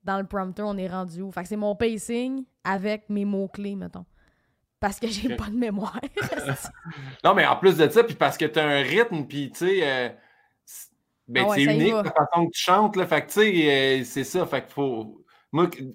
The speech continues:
Speaker 2: pour vrai, je, je les écoute, puis je fais comme, Chris, je serais pas capable, mais en même
Speaker 1: Ben,
Speaker 2: temps, je suis pas
Speaker 1: mettons,
Speaker 2: chanteur, puis j'ai,
Speaker 1: toutes
Speaker 2: tu sais.
Speaker 1: les personnes que j'ai dema-, j'ai pitchées pour venir faire le clip à ma manière, tout le monde, « Ah,
Speaker 2: Ouais.
Speaker 1: ouais, ouais », puis tout, mais la toune n'était pas sortie,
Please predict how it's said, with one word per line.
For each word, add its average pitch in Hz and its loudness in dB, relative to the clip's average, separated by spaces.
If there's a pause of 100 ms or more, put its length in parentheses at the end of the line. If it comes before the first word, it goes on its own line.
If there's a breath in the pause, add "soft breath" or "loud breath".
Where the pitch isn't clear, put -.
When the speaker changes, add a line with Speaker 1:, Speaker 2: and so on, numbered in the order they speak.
(100)
Speaker 2:
pour 147 4
vrai, 180 6
je, 151 0
je 123 0
les 135 4
écoute, 180 4
puis 196 -8
je 139 4
fais 120 4
comme, 113 0
Chris, 180 -6
je 190 -10
serais 113 -4
pas 165 -2
capable, 143 2
mais 117 -2
en 113 -2
même 120 2
Speaker 1:
Ben, 214 0
Speaker 2:
temps, 156 2
je 165 -4
suis - -10
pas 156 2
Speaker 1:
mettons, 143 0
Speaker 2:
chanteur, 151 2
puis 123 -10
j'ai, 117 -4 (460)
Speaker 1:
toutes - 0
Speaker 2:
tu - -2
sais. - -
Speaker 1:
les 269 -4
personnes 302 -2
que 254 -4
j'ai 233 -4
dema-, 220 -4
j'ai 214 -6
pitchées 269 -10
pour 240 -6
venir 214 -6
faire 240 -2
le 226 -6
clip 247 -8
à 226 -6
ma 214 -6
manière, 208 -6
tout 226 -8
le 226 -2
monde, « 240 -4
Ah, 349 -6
Speaker 2:
Ouais. 320 -4
Speaker 1:
ouais, 359 -4
ouais », 339 -4
puis - -18
tout, 320 -4
mais 233 -6
la 196 -6
toune 262 -10
n'était 240 -6
pas 226 -6
sortie, 226 -12